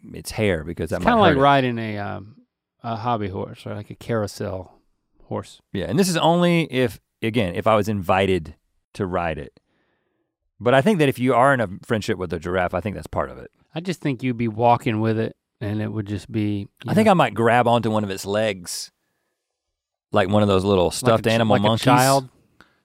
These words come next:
Speaker 1: that just, like, stays on a leg, and I just hold on to the leg and go around, and then occasionally it throws me up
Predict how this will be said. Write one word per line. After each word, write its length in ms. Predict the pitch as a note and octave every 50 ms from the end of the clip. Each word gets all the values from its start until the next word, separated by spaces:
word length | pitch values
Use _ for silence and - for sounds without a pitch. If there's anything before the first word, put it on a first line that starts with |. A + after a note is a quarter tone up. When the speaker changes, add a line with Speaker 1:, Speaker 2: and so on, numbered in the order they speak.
| _ _
Speaker 1:
that 100 | G2+ G2
just, 200 | G#2+ A2+ - -
like, 180 | G#2+ F#2+ - -
stays 440 | - - A2+ G#2+ A#2 B2 B2 A2+
on 200 | A2 A2 A2 A2+
a 80 | A2+ G#2
leg, 460 | G2 G2+ G2+ G#2 A2 C3 C#3+ D3 - _ _ _ _ _ _ _ _ _ _ _ _ _ _ _ _ _ _ _ _ _ _
and 120 | G#2+ G#2+ G#2+
I 80 | G#2+
just 180 | G#2 G#2+ - -
hold 260 | - A2 A#2 A#2 A2+
on 180 | A2+ A2 A2 G2
to 120 | - G#2+
the 80 | F2 F2+
leg 360 | F#2 F#2 F#2+ F#2 F#2+ F#2 D#2+
and 140 | D#2+ E2+ E2+
go 160 | F2 F2 E2+
around, 300 | E2 E2 E2+ E2+ E2+ E2
and 100 | F2+ F2+
then 80 | F#2 F2+
occasionally 440 | F#2 - - A2+ A2+ G2+ G2+ G2 F2
it 100 | - -
throws 720 | _ - - - F#2+ F2 F2+ F2+ F2+ G2 G#2+ A2+ A2+ G2+ B2
me 200 | A#2+ A2+ A2 A2
up 340 | G#2+ G#2+ G2+ F#2 - -